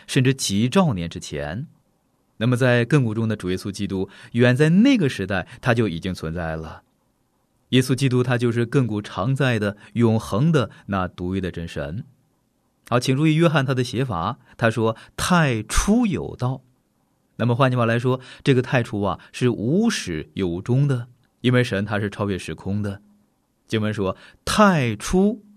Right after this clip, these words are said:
有道。”那么意思就是，无论你回溯到多久之前啊，只要你放下自己的意思，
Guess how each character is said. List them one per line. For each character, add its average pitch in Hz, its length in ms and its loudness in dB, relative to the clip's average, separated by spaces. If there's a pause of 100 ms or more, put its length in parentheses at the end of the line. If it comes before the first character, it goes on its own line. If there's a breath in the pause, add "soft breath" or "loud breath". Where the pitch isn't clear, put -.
有 78 320 -6
道。” 95 320 -6 (600)
那 127 80 2
么 135 120 4
意 180 100 4
思 160 100 2
就 156 140 0
是， 147 180 -2 (300 loud breath)
无 156 140 6
论 233 160 6
你 156 100 4
回 135 220 2
溯 143 120 0
到 131 160 2
多 254 400 2
久 95 200 -2
之 113 120 -4
前 95 520 -4 (180)
啊， - 80 -10
只 113 100 -4
要 127 120 4
你 123 100 2
放 127 160 2
下 127 140 0
自 175 180 0
己 131 60 -2
的 113 100 0
意 151 180 0
思， 95 240 -6